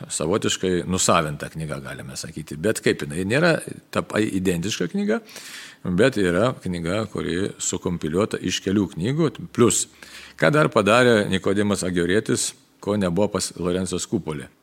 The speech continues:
Jisai ką padarė? Jisai įterpė Ignaco Loyolos, e, reiškia, dvasingumo, Ignaco Loyolos tokio, kaip pasakyt, dvasingumo, to pamaldumo, iš tikrųjų,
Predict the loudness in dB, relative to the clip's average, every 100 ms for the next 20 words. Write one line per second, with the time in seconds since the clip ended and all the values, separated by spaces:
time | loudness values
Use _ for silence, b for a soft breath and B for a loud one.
0 | _ _ _ _ -4 0 2 2 0 -2
1 | -4 -6 -4 2 2 2 -10 _ _ _
2 | _ _ _ 2 6 6 4 4 2 2
3 | 2 2 2 2 0 2 0 2 2 2
4 | 0 -4 -6 -4 -4 -8 -8 -8 -4 -2
5 | -2 -2 -4 -4 -6 -4 -2 2 2 2
6 | -2 -4 -4 -4 -4 -2 0 0 -2 -6
7 | B B B -8 -2 0 0 -2 -6 _
8 | -12 -10 -8 -8 -4 -4 -4 -8 -14 _
9 | b b b b -10 -4 -4 -2 -4 -2
10 | 0 2 2 2 2 2 2 0 -4 -6
11 | -4 -4 -4 -2 0 2 2 0 -4 B
12 | B B B B -16 -12 -10 -6 -2 0
13 | 0